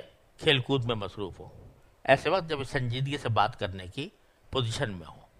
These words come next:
یہ سب آ-، پچھلی آیات کا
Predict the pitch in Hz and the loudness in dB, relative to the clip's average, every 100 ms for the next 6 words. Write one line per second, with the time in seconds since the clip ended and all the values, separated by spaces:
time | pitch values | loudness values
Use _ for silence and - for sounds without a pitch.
0 | - - - - _ _ _ _ _ _ | -20 -20 -20 -20 _ _ _ _ _ _
1 | _ _ _ _ - 120 135 117 110 113 | _ _ _ _ -6 -2 0 0 2 2
2 | 113 - - 131 120 107 110 101 - 123 | 2 -2 -6 -2 2 4 4 2 2 2